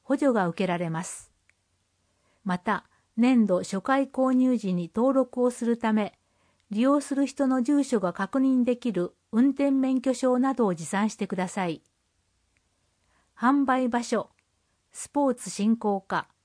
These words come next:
サーティホール、市民体育館。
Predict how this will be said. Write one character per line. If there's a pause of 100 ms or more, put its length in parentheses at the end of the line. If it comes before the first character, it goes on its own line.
(340)
サ
ー
テ
ィ
ホ
ー
ル、 (460)
市
民
体
育
館。